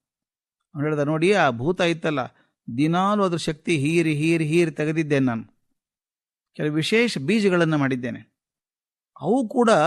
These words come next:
ನೋಡೋದಕ್ಕೆ ಅಂಥಾದೇ ಹಣ್ಣಿನಂಗೆ ಮಾಡ್ತವೆ. ಇವು ಬೀಜ ಕೊಟ್ಟಿದ್ದೀನಲ್ಲ ಹಾಕಿ ನಿಮ್ ತೋಟದಲ್ಲಿ, ಅವು ಅಂಥಾದೇ ಹಣ್ಣು, ನೋಡಕ್ ಮಾತ್ರ ಹಂಗಿರ್ತದೆ, ಆದ್ರೆ ಭೂತದ ವೈರಿ ಇದು.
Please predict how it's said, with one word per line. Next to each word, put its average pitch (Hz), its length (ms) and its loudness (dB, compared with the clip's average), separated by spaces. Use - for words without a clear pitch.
ನೋಡೋದಕ್ಕೆ 196 480 2
ಅಂಥಾದೇ 180 380 2
ಹಣ್ಣಿನಂಗೆ 170 420 -2
ಮಾಡ್ತವೆ. 156 580 -4
ಇವು 113 160 -8
ಬೀಜ 139 220 -2
ಕೊಟ್ಟಿದ್ದೀನಲ್ಲ 160 600 -2
ಹಾಕಿ 175 340 -4
ನಿಮ್ 143 180 -2
ತೋಟದಲ್ಲಿ, 151 540 -4
ಅವು 196 200 0
ಅಂಥಾದೇ 202 360 2
ಹಣ್ಣು, 180 280 0
ನೋಡಕ್ 202 380 2
ಮಾತ್ರ 202 260 0
ಹಂಗಿರ್ತದೆ, 185 880 -2
ಆದ್ರೆ 156 240 0
ಭೂತದ 165 400 2
ವೈರಿ 165 320 2
ಇದು. 127 240 -6